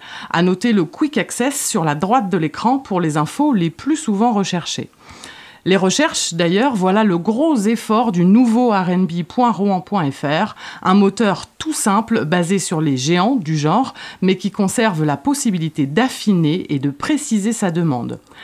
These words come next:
Côté nouveauté également, la mise en place de profils en fonction du type d'usager,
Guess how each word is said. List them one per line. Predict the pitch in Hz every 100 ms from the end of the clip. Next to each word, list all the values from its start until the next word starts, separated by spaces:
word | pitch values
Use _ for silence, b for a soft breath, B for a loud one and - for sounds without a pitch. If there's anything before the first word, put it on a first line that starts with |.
| B B -
Côté | 254 262
nouveauté | 240 196 180 262 330
également, | 202 170 170 190 277
la | 277 175
mise | 170 175
en | 170
place | 170 190 170
de | 151 151
profils | - 160 - 247 311 320 B B B
en | 165
fonction | 196 185 214
du | 156 165
type | - 302 277 190
d'usager, | 185 160 151 139 202